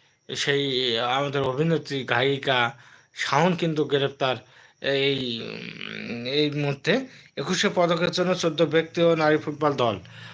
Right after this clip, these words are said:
অর্থাৎ আমরা কিন্তু আরও একটি কথা, ক্রীড়াক্ষেত্রে কিন্তু নারী ফুটবল দলকে এবছর একুশে পদক, তো দেশের একুশে পদকের জন্য মনোনয়ন দেওয়া হয়েছে। আমরা বলতে চাই, এই কিছুদিন আগেও আমরা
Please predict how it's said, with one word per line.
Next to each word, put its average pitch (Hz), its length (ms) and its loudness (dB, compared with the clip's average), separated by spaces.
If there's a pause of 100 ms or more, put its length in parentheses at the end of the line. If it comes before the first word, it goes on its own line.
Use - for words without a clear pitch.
(120)
অর্থাৎ 170 320 2 (440)
আমরা 160 220 4
কিন্তু 196 260 2
আরও 170 180 8
একটি 170 260 -2
কথা, 160 340 2
ক্রীড়াক্ষেত্রে 151 540 0
কিন্তু 151 480 -2
নারী 143 220 2
ফুটবল 143 340 -2
দলকে 151 360 0
এবছর 143 360 0
একুশে 147 360 -2 (380)
পদক, 143 360 0
তো 143 200 -2
দেশের 131 460 -2
একুশে 127 600 -4
পদকের 135 400 -2
জন্য 143 200 -2
মনোনয়ন 143 720 -2
দেওয়া 131 260 0
হয়েছে। 151 340 2 (460)
আমরা 160 180 4
বলতে 170 320 2
চাই, 165 260 2
এই 156 420 0 (340)
কিছুদিন 185 360 4
আগেও 175 240 4
আমরা 156 420 4